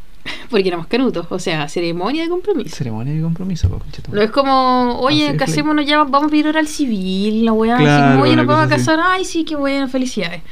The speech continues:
Speaker 1: No, cuando eras canute, cuando éramos canutos, era, "Nos vamos a comprometer", eh, y es como, "Ya, le damos tal día".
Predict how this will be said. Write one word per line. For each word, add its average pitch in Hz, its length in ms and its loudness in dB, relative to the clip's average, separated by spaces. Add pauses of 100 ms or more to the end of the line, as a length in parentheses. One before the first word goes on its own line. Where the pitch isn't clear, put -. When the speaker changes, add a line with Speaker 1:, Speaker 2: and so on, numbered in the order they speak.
(220)
Speaker 1:
No, 202 420 2
cuando 202 220 0
eras 247 160 0
canute, 240 720 4 (500)
cuando 202 200 -2
éramos 208 180 -2
canutos, 226 680 2 (380)
era, 196 420 2 (640)
"Nos 214 180 2
vamos 220 260 2
a 247 60 6
comprometer", 254 880 2 (240)
eh, 220 260 2
y 208 120 0
es 196 80 2
como, 220 260 0
"Ya, 247 240 4
le 226 160 4
damos 262 380 2
tal 277 180 2
día". 165 220 0